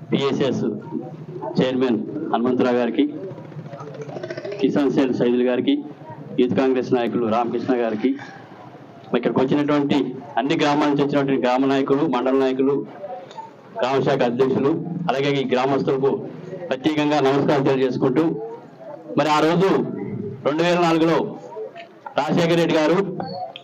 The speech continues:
మన మే నెలలో ఉమ్మడి రాష్ట్రం మొత్తం కూడా పదిహేను వందల కిలోమీటర్లు సుదీర్ఘ పాదయాత్ర చేసి,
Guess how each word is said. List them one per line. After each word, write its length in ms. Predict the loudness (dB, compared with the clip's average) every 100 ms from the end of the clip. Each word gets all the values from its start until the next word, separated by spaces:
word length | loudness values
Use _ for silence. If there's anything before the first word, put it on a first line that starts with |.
| -8 0
మన 80 | 2 4
మే 100 | 4 4
నెలలో 300 | 4 4 4 0 -4 -10 -14 -16 -14 -12 -8 2
ఉమ్మడి 220 | 2 4 4
రాష్ట్రం 280 | 2 2 2
మొత్తం 200 | 2 2 2
కూడా 120 | 2 2
పదిహేను 280 | 2 2 2
వందల 200 | 2 2 2
కిలోమీటర్లు 600 | 2 4 4 4 4 2 0 -4 -10 -12 -12 -16 -16 -12 0
సుదీర్ఘ 400 | 2 4 4 4 4
పాదయాత్ర 480 | 4 4 2 2 2 4
చేసి, 260 | 2 2